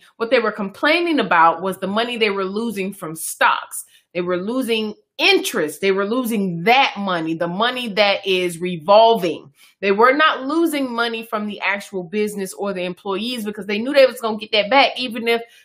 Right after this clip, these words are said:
their employees had to be tempor-, temporarily laid off.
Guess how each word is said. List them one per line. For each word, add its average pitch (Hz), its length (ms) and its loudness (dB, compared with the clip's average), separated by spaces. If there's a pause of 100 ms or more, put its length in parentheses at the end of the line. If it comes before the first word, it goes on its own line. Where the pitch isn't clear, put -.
(100)
their 233 160 4
employees 233 640 0
had 220 260 4
to 196 60 -8
be 196 120 -10
tempor-, 202 460 -4 (180)
temporarily 214 560 4
laid 208 240 4
off. 208 320 6